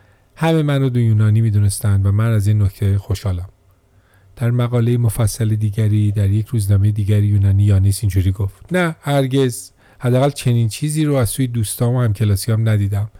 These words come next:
فقط یه چیزایی طرفدارای تیم مقابل می‌گفتن که متاسفانه همیشه هست.»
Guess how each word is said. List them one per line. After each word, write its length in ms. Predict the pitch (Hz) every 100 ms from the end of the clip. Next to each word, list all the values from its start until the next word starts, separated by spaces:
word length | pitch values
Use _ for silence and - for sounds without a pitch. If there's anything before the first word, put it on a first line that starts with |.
| _ _ _ _
فقط 300 | - 170 180
یه 100 | 180
چیزایی 540 | - 131 123 139 143 - - -
طرفدارای 580 | - 110 104 95 110 120
تیم 200 | - 123
مقابل 340 | 120 101 107
می‌گفتن 480 | 135 131 117 127 123
که 140 | 120
متاسفانه 480 | 117 117 110 - 143
همیشه 580 | 165 127 104 131 127 113
هست.» 440 | 101 85 - -